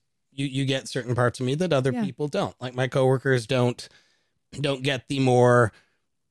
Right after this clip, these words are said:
Speaker 1: you know, humorous, joking, joking guy that's, that's a little, little goofy. And, I mean, I, I am at work as much as I can be, but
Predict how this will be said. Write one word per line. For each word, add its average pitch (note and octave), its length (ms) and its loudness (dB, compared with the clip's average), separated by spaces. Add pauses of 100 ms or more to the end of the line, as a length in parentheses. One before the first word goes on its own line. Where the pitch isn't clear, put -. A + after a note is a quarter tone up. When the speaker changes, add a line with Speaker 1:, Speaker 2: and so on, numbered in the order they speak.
Speaker 1:
you C3+ 100 -6
know, B2+ 80 -2
humorous, C3 520 4
joking, B2 920 0
joking C3 340 -2
guy B2+ 280 0
that's, - 400 -6
that's B2+ 220 -6
a C#3 60 -4
little, B2+ 480 2
little C3 260 0
goofy. C3 540 2
And, B2 120 4
I F#3+ 80 0
mean, C#4 180 4
I, B3 140 -2
I A3 100 0
am F3+ 200 2
at C3 100 0
work C3 220 4
as A#2+ 100 -4
much A#2+ 180 0
as A#2+ 80 -2
I A2+ 80 0
can C3+ 280 -2
be, B2+ 100 2
but A#2 220 -2